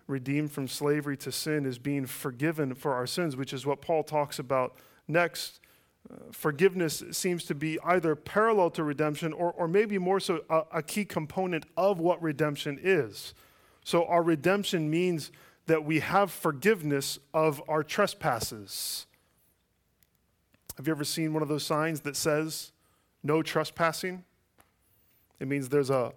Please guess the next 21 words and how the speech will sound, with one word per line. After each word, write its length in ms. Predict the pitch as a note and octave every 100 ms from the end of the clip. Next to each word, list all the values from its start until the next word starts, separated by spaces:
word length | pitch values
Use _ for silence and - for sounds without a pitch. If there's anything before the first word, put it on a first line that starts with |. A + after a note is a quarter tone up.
| E3
a 80 |
property 480 | D3+ G3+ F3+ E3 C3+
line, 300 | B2+ A#2+ A2+
right? 260 | B2 D#3+ F#3+ - _ _ _ -
And 140 | C3+
you 100 | C#3
are 80 | C3
not 240 | C#3 D#3+
allowed 320 | F3+ D#3+ D#3
to 80 | D3+
cross 460 | C3 - C#3 C#3 -
that 240 | B2+ C3
line. 340 | B2+ A#2 G#2+ G#2
Don't 180 | C#3 C#3+
go 200 | D#3 D3
over 180 | D3 D3
that 240 | C#3 C#3
fence. 440 | - C3+ G#2 - -
Don't 220 | C#3 B2+
go 180 | C3+ B2+
in 360 | C#3 C3 C3